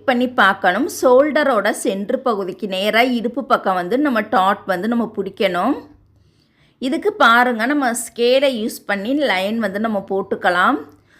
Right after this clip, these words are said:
ஷோல்டரோட சென்டர் பகுதிக்கு நேரா இடுப்பு பகுதியில நம்ம வந்து டாட் பிடிக்கணும். இந்த நெக் டிசைனுக்கெல்லாம் பார்த்தீங்கன்னா, இணைக்கிறதுக்கு முன்னாடியே டாட் பிடிச்சிட்டா, அதுக்கப்புறமா தான் ரெண்டு சைடுமே அந்த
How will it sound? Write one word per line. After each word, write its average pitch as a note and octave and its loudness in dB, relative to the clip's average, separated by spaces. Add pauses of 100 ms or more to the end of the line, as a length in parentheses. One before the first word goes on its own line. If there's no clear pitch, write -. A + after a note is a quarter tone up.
(140)
ஷோல்டரோட C#4+ 2
சென்டர் G#3 -4
பகுதிக்கு G#3 -4
நேரா G#3 0 (100)
இடுப்பு B3 -4
பகுதியில F#3 -2
நம்ம C4 0
வந்து F#3 -4
டாட் G3+ 0
பிடிக்கணும். F3+ -2 (880)
இந்த B3 2
நெக் A#3 -4
டிசைனுக்கெல்லாம் C4+ 0
பார்த்தீங்கன்னா, G#3 -2 (140)
இணைக்கிறதுக்கு A#3+ -4
முன்னாடியே A3 -2 (100)
டாட் A3 -4
பிடிச்சிட்டா, A#3 -6
அதுக்கப்புறமா G#3 -2
தான் A3+ 0
ரெண்டு G#3+ -6
சைடுமே F#3 -4
அந்த B3 -2